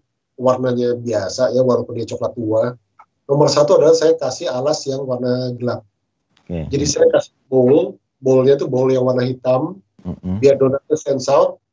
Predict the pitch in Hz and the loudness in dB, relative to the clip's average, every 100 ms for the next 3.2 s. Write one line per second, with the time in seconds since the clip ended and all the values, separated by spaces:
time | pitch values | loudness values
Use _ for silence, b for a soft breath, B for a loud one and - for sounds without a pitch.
0 | _ _ - 190 - 151 151 147 160 - | _ _ -8 -6 -4 0 0 4 4 2
1 | - - 156 156 156 147 190 196 - 147 | -4 -6 -4 -2 -2 -4 -4 -10 -6 -4
2 | 147 151 156 - 147 139 156 151 151 156 | -2 -2 -6 -8 -6 -2 -2 -2 0 2
3 | 123 | 2